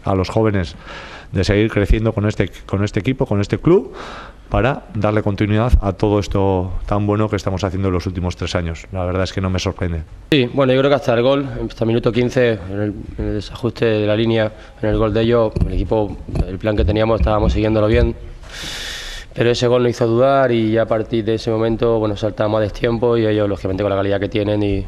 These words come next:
Speaker 2: su forma de jugar, bueno, nos han generado muchas ocasiones, entre ellas un penalti que ha fallado y,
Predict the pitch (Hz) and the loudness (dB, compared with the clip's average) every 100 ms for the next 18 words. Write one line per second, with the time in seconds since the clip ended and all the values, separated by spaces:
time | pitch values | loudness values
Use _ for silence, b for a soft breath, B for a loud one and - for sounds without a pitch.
0 | - B B B B B - 123 113 113 | -8 B B B B B -2 0 2 4
1 | 110 - 120 139 135 104 95 95 92 98 | 2 2 4 4 2 0 0 -2 -2 0
2 | 95 92 95 98 92 92 123 123 131 123 | 0 0 -2 0 0 0 2 2 2 0
3 | 98 90 90 87 92 87 95 92 104 117 | 0 0 0 -2 -2 -2 -2 -2 2 2
4 | 117 113 110 90 87 | 4 4 2 0 -2